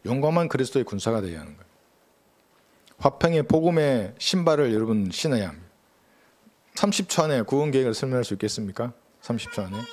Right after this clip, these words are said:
여러분 스스로를 훈련해야 됩니다. 길게도 필요 없습니다. 삼십 초 안에 구원받고 싶으십니까? 예, 저희 삭선 사망입니다. 저희는 모두 지옥으로 가는 것입니다. 그런데 하나님께서 이 땅에 내려오셔서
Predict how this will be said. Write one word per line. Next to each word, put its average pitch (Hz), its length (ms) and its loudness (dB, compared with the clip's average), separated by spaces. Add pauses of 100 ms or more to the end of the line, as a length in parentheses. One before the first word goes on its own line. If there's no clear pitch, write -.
(840)
여러분 143 220 0
스스로를 156 420 2
훈련해야 151 480 2
됩니다. 87 380 -6 (400)
길게도 160 320 0
필요 160 180 2
없습니다. 135 320 0
삼십 - 380 -4
초 - 140 0
안에 107 200 -2 (260)
구원받고 127 360 -2
싶으십니까? 120 640 -4 (160)
예, 87 100 -12
저희 110 180 -2
삭선 110 300 -6
사망입니다. 104 540 -4 (960)
저희는 131 240 0
모두 131 200 2
지옥으로 131 340 2
가는 107 140 0
것입니다. 87 380 -6 (160)
그런데 110 260 -2
하나님께서 127 440 0
이 120 40 -10
땅에 127 180 2
내려오셔서 120 600 -2